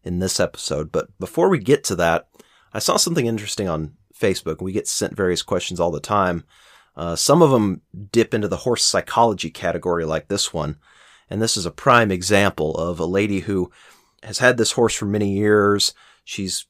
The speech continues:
just kept it in a pasture turned out with other horses, and they've always gotten along fine. Long story short, she sends the thing away to another boarding facility for a few months. When it comes back,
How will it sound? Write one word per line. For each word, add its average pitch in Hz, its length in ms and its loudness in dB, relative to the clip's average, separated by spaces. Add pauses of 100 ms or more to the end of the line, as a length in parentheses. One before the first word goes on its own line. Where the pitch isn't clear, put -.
(140)
just - 240 -6
kept - 280 0
it 101 200 0
in 104 100 -2
a 95 60 -2
pasture 101 440 0
turned 104 280 -2
out 92 120 2
with 90 120 -2
other 85 160 0
horses, 156 420 0
and 92 100 -4
they've 90 140 -2
always 98 300 2
gotten 92 260 -2
along 82 280 -2
fine. 78 520 -2 (640)
Long 95 200 -4
story 98 260 0
short, 139 340 0
she - 140 -6
sends 117 320 -2
the 101 80 -2
thing 113 180 -4
away 98 280 2
to 95 220 -4
another 95 300 2
boarding 135 380 2
facility 82 480 -2
for 85 240 -6
a 78 60 -6
few - 180 -8
months. 80 420 -6 (540)
When 101 140 -4
it - 100 -10
comes 135 320 0
back, 120 680 2